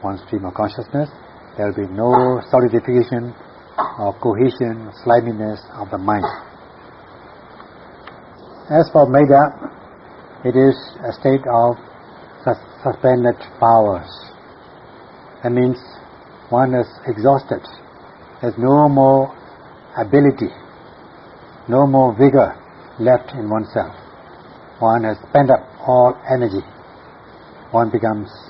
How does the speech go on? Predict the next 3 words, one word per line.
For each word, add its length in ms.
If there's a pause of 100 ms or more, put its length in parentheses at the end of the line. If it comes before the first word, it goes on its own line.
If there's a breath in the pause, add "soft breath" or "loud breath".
(280)
wearied 480 (1300)
and 260
unwieldy, 580